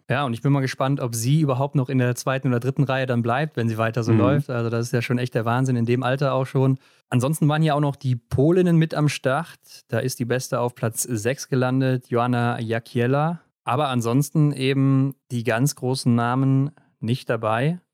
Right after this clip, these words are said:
Speaker 2: Ja, wir haben hier noch ein paar bekannte Namen aus dem I B U Cup, ne? Marte Kragstad Johansen zum Beispiel auf Platz acht oder Jenny Inott auch auf Platz achtzehn.
Speaker 1: Frieda Docken kennt man zum Beispiel auch noch. Äh, ich glaube, das war die J W M dann damals.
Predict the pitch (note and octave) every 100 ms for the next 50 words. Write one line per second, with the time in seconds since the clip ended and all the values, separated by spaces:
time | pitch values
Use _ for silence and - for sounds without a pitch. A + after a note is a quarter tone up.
0 | - G2+ G#2+ C3 C3 B2+ A#2+ G2+ A#2+ B2
1 | G#2+ G#2+ - A#2 C3+ A#2+ A#2+ A#2+ A2+ A2
2 | A#2+ A#2+ G2 G#2+ G#2+ D3 D3 B2 A#2 A2+
3 | A2 G#2+ A2+ - G#2+ - A2 G2 - -
4 | - A2 A#2+ B2+ A#2+ A#2+ A#2+ G#2+ A2 G#2+
5 | G2+ G2+ - - G2 A2+ - G#2+ G#2+ G#2+
6 | G2 G2+ A2 G2 F#2+ G2 G#2+ - G2 G2
7 | F#2+ - F2+ - - A#2 - - A2+ A2+
8 | _ - C3+ B2+ B2+ - C#3 C#3+ C#3+ C3
9 | B2+ B2+ C3 C3 A#2 B2+ C#3+ C3 C3+ -
10 | A#2 A#2 A#2 - - A#2 A2+ A#2 A2+ A#2+
11 | - A#2+ A#2+ A#2+ A#2+ A#2+ A#2+ A#2+ A#2+ A#2+
12 | - -